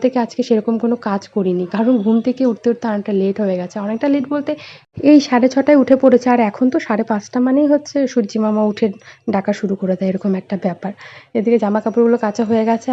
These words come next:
এখন আমি এগুলো ধুয়ে শুকোতে দিয়ে দেবো। অনেকেই তোমরা আমাকে জিজ্ঞাসা করো যে আমার প্রেগন্যান্সির কয় মাস চলছে, তো আমি সবাইকে তো আর এক এক করে মানে কমেন্টের রিপ্লাই দিতে পারি না। অনেকেই তোমরা আমাকে জিজ্ঞাসা করো যে আমার প্রেগন্যান্সির কত মাস চলছে,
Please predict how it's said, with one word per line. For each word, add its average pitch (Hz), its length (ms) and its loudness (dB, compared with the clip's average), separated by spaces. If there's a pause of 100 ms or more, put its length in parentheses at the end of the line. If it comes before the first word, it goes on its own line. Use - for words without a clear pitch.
(100)
এখন 214 180 -4
আমি 208 220 0
এগুলো 208 180 -2 (100)
ধুয়ে 208 260 2 (160)
শুকোতে 202 340 0
দিয়ে 175 220 -4
দেবো। 170 160 -4 (540)
অনেকেই 262 440 4
তোমরা 285 280 4
আমাকে 285 280 2
জিজ্ঞাসা 254 300 0
করো 277 220 2
যে 302 140 0
আমার 233 180 0
প্রেগন্যান্সির 226 560 0
কয় 196 160 0
মাস 190 180 -4 (140)
চলছে, 175 300 -8 (140)
তো 240 80 -2 (120)
আমি 233 100 2 (160)
সবাইকে 220 380 0
তো 262 60 0
আর 262 120 2 (160)
এক - 100 -8
এক 208 120 -8
করে 247 140 0 (480)
মানে 220 160 0 (140)
কমেন্টের 226 460 0
রিপ্লাই 247 260 -2
দিতে 269 180 -4
পারি 262 160 2
না। 214 120 6 (640)
অনেকেই 247 480 4
তোমরা 294 340 4
আমাকে 277 180 2 (100)
জিজ্ঞাসা 240 400 0
করো 240 160 4
যে 240 120 -2
আমার 220 260 0
প্রেগন্যান্সির 220 520 0 (100)
কত 208 220 0
মাস 185 120 -6 (120)
চলছে, 175 280 -10